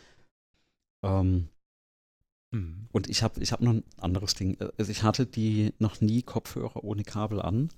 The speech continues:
Speaker 1: Ähm, und ich hab tatsächlich das Problem, rein anatomisch, die, die meisten In-Ear-Kopfhörer, die ich verwende,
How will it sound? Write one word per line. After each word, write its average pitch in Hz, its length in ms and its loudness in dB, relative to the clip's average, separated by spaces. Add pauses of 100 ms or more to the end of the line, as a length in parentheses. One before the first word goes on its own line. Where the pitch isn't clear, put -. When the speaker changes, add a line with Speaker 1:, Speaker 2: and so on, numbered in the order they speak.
(1000)
Speaker 1:
Ähm, 98 520 4 (360)
und 104 340 2 (400)
ich - 160 0
hab 110 140 2
tatsächlich 113 400 0
das - 200 -2
Problem, 117 540 2 (160)
rein 101 420 2 (100)
anatomisch, 92 840 -2 (460)
die, 113 460 -20
die 110 120 -2
meisten 107 840 4
In-Ear-Kopfhörer, 92 960 0 (720)
die - 80 -8
ich - 340 -12
verwende, 92 540 0